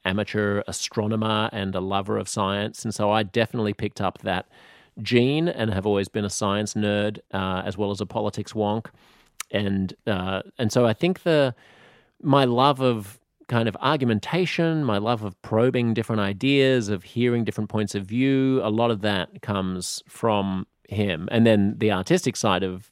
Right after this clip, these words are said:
of things, yes, uh, the comedic sort of performative side of things, uh, yes. But I think the, his main legacy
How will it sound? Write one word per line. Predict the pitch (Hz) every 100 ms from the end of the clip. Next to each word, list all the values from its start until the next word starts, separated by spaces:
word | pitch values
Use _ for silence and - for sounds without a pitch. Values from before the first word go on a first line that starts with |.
| _
of | 110 95
things, | 113 104 98 98 - - - - - _ -
yes, | 127 151 123 92 120 - -
uh, | - 98 98
the | 101
comedic | 104 113 127 123 107
sort | - 107
of | 98
performative | - 98 135 143 117 98
side | 107 95
of | 95
things, | - 104 92 87 101 - - 339
uh, | 107 98 98 98 98 95 - 427
yes. | 120 120 123 104 95 -
But | 117
I | 110
think | 135 123 -
the, | 113
his | 107 107
main | 104 110 120 113
legacy | 101 98 113 120 - 117 95